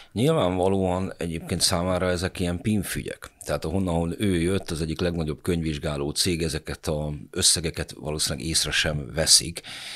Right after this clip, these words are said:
és ugyanez a helyzet az akkumulátor, ö,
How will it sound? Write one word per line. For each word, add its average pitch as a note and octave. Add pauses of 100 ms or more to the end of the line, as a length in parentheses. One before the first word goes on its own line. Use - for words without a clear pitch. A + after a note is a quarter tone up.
és C#2+
ugyanez E2+
a E2+
helyzet F2
az E2
akkumulátor, D2
ö, D2+